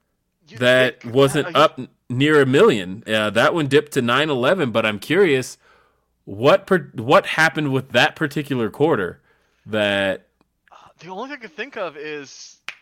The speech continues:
Speaker 1: is, uh, d-, didn't, isn't March Madness starting today, not yesterday?
Speaker 2: Right.
Speaker 1: I'm
Speaker 2: Yeah, no,
Speaker 1: wondering
Speaker 2: I, I have no idea what could have caused that particular quarter to dip as badly as it did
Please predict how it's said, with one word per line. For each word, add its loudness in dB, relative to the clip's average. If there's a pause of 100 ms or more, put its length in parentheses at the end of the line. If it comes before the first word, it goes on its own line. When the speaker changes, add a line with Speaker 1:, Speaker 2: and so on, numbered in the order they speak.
(300)
Speaker 1:
is, -18
uh, -12 (200)
d-, -20 (220)
didn't, -16 (140)
isn't -18
March -12
Madness -12
starting -14
today, -16
not -14
yesterday? -18 (400)
Speaker 2:
Right. 2
Speaker 1:
I'm -6
Speaker 2:
Yeah, 4
no, 4
Speaker 1:
wondering 4
Speaker 2:
I, 4 (140)
I 6
have 2 (500)
no 4
idea 4 (140)
what -2
could 0
have -4
caused 2 (300)
that 0
particular -4
quarter -6
to -10
dip -6
as -8
badly -4
as -8
it -12
did -8